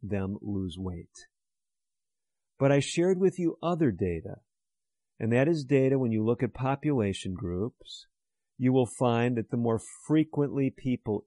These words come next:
eat, the more they tend to gain weight. Because just honestly, you just look across the board, just statistically, most people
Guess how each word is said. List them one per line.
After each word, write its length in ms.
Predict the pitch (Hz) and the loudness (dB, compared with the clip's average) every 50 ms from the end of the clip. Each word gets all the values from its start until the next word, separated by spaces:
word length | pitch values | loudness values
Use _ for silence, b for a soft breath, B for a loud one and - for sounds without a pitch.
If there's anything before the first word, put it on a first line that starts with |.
| - | -8
eat, 720 | - 214 240 175 104 98 135 - _ - - - - - _ _ _ _ _ _ _ _ _ _ _ _ _ _ _ _ _ _ _ _ - - - _ _ _ _ _ _ - | -4 -2 0 2 2 0 -2 -4 _ -14 -16 -14 -14 -16 _ _ _ _ _ _ _ _ _ _ _ _ _ _ _ _ _ _ _ _ -20 -20 -20 _ _ _ _ _ _ -4
the 80 | 120 117 | -2 0
more 220 | 120 123 127 127 | 2 2 2 4
they 140 | 117 120 113 | 2 2 0
tend 260 | - 123 113 107 104 | 0 -2 -2 -2 -2
to 80 | - 92 | -4 -4
gain 260 | 95 101 95 92 87 | -4 -4 -2 -2 -4
weight. 220 | 85 82 76 - _ _ _ _ _ _ _ - | -6 -8 -10 -12 _ _ _ _ _ _ _ -2
Because 280 | 131 120 139 127 - - _ _ _ _ _ - | 0 2 2 2 0 -2 _ _ _ _ _ -10
just 240 | 139 - 196 196 - | 0 2 2 2 4
honestly, 520 | 180 208 247 226 151 - - 113 - - _ _ _ _ _ _ - | 2 4 6 4 4 2 0 -6 -8 -8 _ _ _ _ _ _ -10
you 100 | - 120 | -8 0
just 200 | 104 160 165 147 | 0 0 2 4
look 120 | 160 151 135 | 2 2 2
across 360 | 135 - - 143 143 147 - | 0 2 4 4 4 4 2
the 80 | - | -2
board, 260 | 131 123 113 104 107 107 | 0 2 4 4 4 2
just 160 | 127 123 - | 0 -4 -2
statistically, 840 | - 151 139 - 156 139 - - - 98 - - 101 98 117 - _ _ _ _ _ _ _ _ _ _ _ _ _ _ _ _ _ _ _ _ _ _ _ _ _ - - | -4 -6 -4 0 0 0 0 0 -6 -6 -2 -2 -2 -2 -2 -6 _ _ _ _ _ _ _ _ _ _ _ _ _ _ _ _ _ _ _ _ _ _ _ _ _ -4 2
most 360 | 120 139 156 196 208 - - | 6 6 8 8 6 6 6
people 440 | - 131 117 - 151 202 202 - | 4 4 4 6 2 2 2 -2